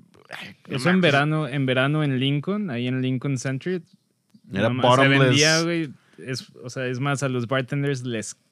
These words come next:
Speaker 2: cagaba hacer Aperol Spritz.
Speaker 1: Y ahorita yo conozco gente que se junta que, "Ay, vamos a armarnos unos Aperol Spritz porque es la moda".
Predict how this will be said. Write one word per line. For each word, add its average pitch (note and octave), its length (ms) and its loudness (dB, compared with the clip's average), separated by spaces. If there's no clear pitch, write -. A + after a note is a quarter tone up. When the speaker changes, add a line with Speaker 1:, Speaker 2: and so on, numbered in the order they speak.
Speaker 2:
cagaba A#2 460 -6
hacer G2+ 420 -10
Aperol G#2+ 360 -10
Spritz. - 440 -14
Speaker 1:
Y D#3 100 4
ahorita C3+ 240 6
yo C#3 80 8
conozco C#3 320 4
gente A#2+ 280 0
que C#3+ 100 0
se B2 140 2
junta A#2+ 260 0
que, - 120 -8
"Ay, B2+ 120 -2
vamos C3+ 160 2
a D3 40 4
armarnos C3+ 280 2
unos C#3 160 2
Aperol C#3+ 260 2
Spritz B2 420 0
porque A#2+ 240 -2
es G#2+ 100 -2
la B2 200 0
moda". A#2+ 300 2